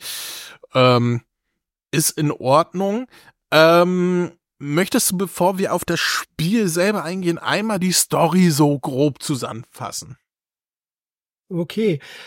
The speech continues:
Speaker 2: Ähm, nach einem großen Krieg herrscht, äh, eine Dürre im Sandland oder im Sandland. Ähm, die Dämonen und Menschen suchen nach jedem Tröpfchen Wasser, aber natürlich gibt es keinen.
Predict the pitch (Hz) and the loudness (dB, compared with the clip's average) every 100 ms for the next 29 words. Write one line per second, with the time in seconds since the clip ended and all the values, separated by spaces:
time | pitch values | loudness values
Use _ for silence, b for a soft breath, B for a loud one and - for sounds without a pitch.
0 | B 180 180 185 190 185 190 175 190 196 | B -2 2 2 0 -2 -4 -2 2 2
1 | 170 131 175 240 - 247 208 - 147 233 | 2 0 -4 -4 -2 -2 -4 -6 -2 -2
2 | 269 - - 127 175 170 - 175 160 180 | -2 -8 -10 -2 -2 -2 -4 -4 -4 2
3 | 175 160 127 233 220 196 165 143 - 160 | 2 2 2 2 2 2 2 2 2 4
4 | 175 147 143 180 214 135 143 131 - 151 | 2 2 2 2 -2 -2 0 0 2 2
5 | 190 139 135 196 - B B B B B | 2 0 0 -2 -6 B B B B B
6 | 175 180 190 185 - 180 165 170 185 170 | -2 0 0 -2 -6 -6 -2 2 4 4
7 | 175 240 247 233 226 220 247 254 175 185 | 4 2 2 2 0 0 0 2 2 4
8 | 233 - 202 202 - 208 180 190 185 156 | 4 2 2 0 0 0 0 2 2 0
9 | 139 131 220 233 226 - - 180 - - | 0 2 2 2 -2 -4 -4 -4 -4 0
10 | 175 135 160 - 175 165 156 156 143 170 | 0 2 0 0 -2 -2 0 0 2 0
11 | 143 - 180 - 175 - 160 156 165 170 | -2 -2 -4 -2 -4 -2 0 2 2 2